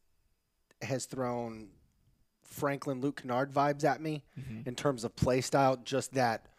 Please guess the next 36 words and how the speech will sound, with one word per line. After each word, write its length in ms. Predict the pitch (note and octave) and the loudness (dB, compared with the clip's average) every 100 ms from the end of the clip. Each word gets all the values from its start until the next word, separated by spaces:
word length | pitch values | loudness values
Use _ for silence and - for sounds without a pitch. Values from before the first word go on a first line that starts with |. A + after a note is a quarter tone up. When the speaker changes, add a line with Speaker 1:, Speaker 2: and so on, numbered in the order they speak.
| _ - - _ - | _ -20 -20 _ 0
Speaker 1:
it 140 | E3+ | 8
doesn't 220 | D#3+ D3+ | 12 12
matter 200 | D3+ D3 | 10 8
what 240 | C3 C#3+ - | 8 6 4
you 80 | A#2 | 0
do 160 | C3 | 0
to 80 | C#3 | 0
me, 180 | C#3 C3+ | 0 0
I'm 260 | G#2+ B2 | 0 0
still 200 | A#2+ D3 B2+ | 0 0 0
gonna 180 | B2 | -2
drop 280 | A2+ B2 A#2 | 0 0 0
thirty 400 | - - C3 C3 | -2 -4 -2 -2
on 140 | B2+ B2+ | -2 -4
your 120 | B2 | -4
head. 340 | B2+ C#3 C#3 C#3+ | 0 0 -2 -8
Speaker 2:
Mm-hmm. 560 | C3 A#2 A2+ - - | -8 -8 -12 -12 -4
Speaker 1:
Um, 460 | A#2+ G#2+ G2+ G2+ G2 _ _ _ _ _ _ | 0 0 -2 -4 -12 _ _ _ _ _ _
I, 80 | D3+ C#3+ | -6 -4
I 100 | C3+ | -4
get 180 | C3+ C3+ | 0 0
it. 140 | B2+ - | 0 -2
Franklin's 400 | C#3 B2+ C#3 B2 | -4 -4 -6 -8
a 40 | |
D 200 | A2 B2 | -8 -8
one 320 | G#2 A2 A2+ | -6 -6 -6
team, 480 | - B2 A2+ G#2+ G#2+ - _ _ _ _ - | -10 -10 -12 -12 -16 -20 _ _ _ _ -4
uh, 240 | G2+ F#2 A#2 | 0 0 -4
but 160 | A2 G#2 | -8 -2
both 260 | A#2+ C3 | -2 -2
playing 220 | - C3+ | -2 -2
in 100 | C3+ | -2
the 60 | C3 | -4
swivel. 560 | - C3 B2 A#2+ A2+ - _ _ _ _ _ _ _ | -4 0 0 0 -2 -6 _ _ _ _ _ _ _
You 120 | A#2 | -14
know, 160 | G2+ | -12